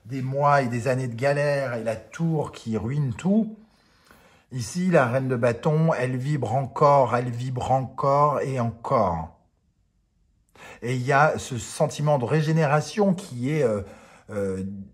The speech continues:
fort chez le, chez le scorpion, hein, qui représente, euh, la maison huit, la maison de la mort notamment, euh, et la planète Pluton. Et donc, euh, ici, il y a une... on s'accroche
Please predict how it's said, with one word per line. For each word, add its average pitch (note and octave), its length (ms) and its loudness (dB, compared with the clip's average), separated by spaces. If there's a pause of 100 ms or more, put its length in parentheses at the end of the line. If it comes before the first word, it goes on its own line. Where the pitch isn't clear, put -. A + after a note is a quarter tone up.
(160)
fort - 540 4
chez C#3 160 -2
le, A2+ 420 0
chez G#2+ 240 -6
le G2 120 -4
scorpion, E3 600 0
hein, A#2+ 80 0
qui A2+ 160 -6
représente, A2 680 -4
euh, F#2+ 140 -2 (400)
la A2+ 140 -2
maison A#2 360 0
huit, C3 280 -4
la G#2+ 100 0
maison G#2+ 360 0
de G#2+ 120 0
la G2 180 -2
mort F3 420 4
notamment, B2 560 0 (400)
euh, F#2+ 520 -4
et A2+ 120 -6
la G#2+ 100 -4
planète G#2 360 -4
Pluton. G#3 460 0 (540)
Et A#2+ 80 -6
donc, E3 260 2
euh, A2+ 240 2 (220)
ici, G3 560 -4
il D3 120 -2
y C#3 80 0
a D3+ 120 4
une... C3 260 -4 (1300)
on A#2+ 100 -8
s'accroche - 800 0